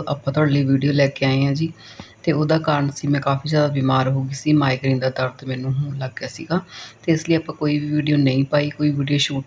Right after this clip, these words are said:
ਨਹੀਂ ਸੀ ਕੀਤੀ। ਤੇ ਇੱਥੇ ਮਾਰਨਿੰਗ ਦਾ ਟਾਈਮ ਆ, ਤੇ ਮੈਂ ਜਿਹੜਾ ਹੈਗਾ ਇੱਕ ਸਾਈਡ 'ਤੇ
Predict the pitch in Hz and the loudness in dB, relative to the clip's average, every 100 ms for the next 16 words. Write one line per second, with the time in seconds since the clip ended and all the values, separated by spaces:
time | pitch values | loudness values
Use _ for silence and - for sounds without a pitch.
0 | 127 123 - 151 - - - 175 - - | -6 -6 -8 -14 -18 -12 -4 -4 -4 -14
1 | - - 165 160 - 185 180 180 180 180 | -16 -8 -6 -4 2 4 6 6 4 4
2 | 170 156 151 156 160 156 151 143 151 151 | 4 4 4 4 2 2 0 0 0 2
3 | 151 - 156 151 147 143 143 151 151 143 | 0 0 0 2 0 -2 -2 2 2 0
4 | 151 147 - 147 143 143 147 143 143 | -4 -4 -4 0 0 -2 -4 -2 -2